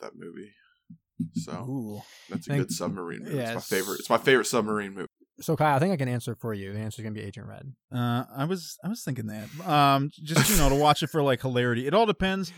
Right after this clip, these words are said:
Speaker 3: You would
Speaker 2: if
Speaker 3: get
Speaker 2: we're,
Speaker 3: pretty tired of it.
Speaker 2: if we are all on the island together and, like, maybe we can switch out.
Speaker 3: Right.
Speaker 2: Also, <laughs> you know, be like, "Hey, watch what Das Boot today." I'm like, "I got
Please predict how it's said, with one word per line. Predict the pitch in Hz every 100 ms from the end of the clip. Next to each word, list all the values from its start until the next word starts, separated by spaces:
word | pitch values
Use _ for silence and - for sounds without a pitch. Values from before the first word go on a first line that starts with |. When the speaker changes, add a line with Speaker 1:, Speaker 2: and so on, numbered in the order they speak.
| 143
Speaker 3:
You | - 170
would |
Speaker 2:
if |
Speaker 3:
get | 180
Speaker 2:
we're, | 202
Speaker 3:
pretty | 175
tired | 139 131 117
of | 104
it. | 107 -
Speaker 2:
if | 190 170
we | 190 208 202
are | 180 165 160 135 _ - 131
all | 139 147
on | 151
the | 151
island | 143 143 135
together | 120 117 120 135
and, | 135
like, | 120
maybe | 135 131
we | 127
can | 123
switch | 110 - 123 -
out. | 117 117 139 -
Speaker 3:
Right. | 170
Speaker 2:
Also, | 185 156 - -
<laughs> | -
you | 202
know, | 135 117 - 160
be | - 151
like, | 120 151 _ _
"Hey, | 147
watch | 131 127 -
what | 123
Das | 113 113 -
Boot | 135
today." | - 110
I'm | 113
like, | 127 -
"I | 180
got | 165